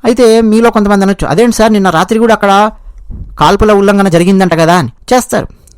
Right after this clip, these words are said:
కాల్పుల ఉల్లంఘన జరిగితే మోదీ గారు ఏం చెప్పారు? "అవతల నుంచి బుల్లెట్ వస్తే యువతల వైపు నుంచి మిసైల్స్ వదలండి" అని చెప్పారు. చెప్పేశారు మోదీ గారు, సైన్యానికి స్వేచ్ఛ ఇచ్చారు. నన్ను అడగొద్దు ఇంకా,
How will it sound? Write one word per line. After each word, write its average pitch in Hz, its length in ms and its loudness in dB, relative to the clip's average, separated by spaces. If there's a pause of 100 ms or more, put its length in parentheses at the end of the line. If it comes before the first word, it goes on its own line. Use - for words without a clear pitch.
(160)
కాల్పుల 220 260 2
ఉల్లంఘన 214 360 2
జరిగితే 202 420 0
మోదీ 190 380 0
గారు 214 140 4
ఏం 214 140 2
చెప్పారు? 233 340 0 (300)
"అవతల 202 220 0
నుంచి 233 160 0
బుల్లెట్ 208 340 -2
వస్తే 240 180 -2
యువతల 226 260 0
వైపు 233 160 2
నుంచి 233 140 -2
మిసైల్స్ 240 380 2
వదలండి" 196 340 4
అని 220 160 0
చెప్పారు. - 440 -10
చెప్పేశారు 226 320 0
మోదీ 196 200 0
గారు, 190 140 -4
సైన్యానికి 185 400 -2
స్వేచ్ఛ 233 320 0
ఇచ్చారు. 160 360 -6
నన్ను 180 160 0
అడగొద్దు 226 260 0
ఇంకా, 160 240 -2